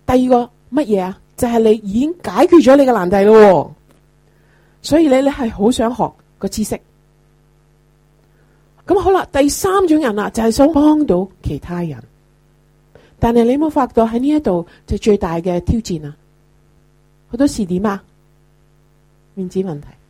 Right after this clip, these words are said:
所以我哋就要超出呢一樣嘢咯，真正關心別人，同埋真正去幫到人。所以呢個係，係必須。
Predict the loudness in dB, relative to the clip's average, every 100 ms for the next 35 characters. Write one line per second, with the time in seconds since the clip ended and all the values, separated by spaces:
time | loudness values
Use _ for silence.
0 | _ _ _ _ _ _ _ _ -6 -2
1 | 0 -2 -4 -10 -10 -10 -10 -8 -10 -6
2 | -6 -6 -8 -12 -16 -16 -16 -18 _ _
3 | _ _ _ _ -8 -6 -6 -12 -14 -16
4 | -12 -12 -14 -16 -16 -18 -20 _ _ _
5 | -12 -10 -10 -8 -8 -8 -10 -12 -12 -14
6 | -16 -18 -20 -20 _ _ _ _ _ -6
7 | -4 -2 -4 -6 -10 -10 -10 -12 -8 -10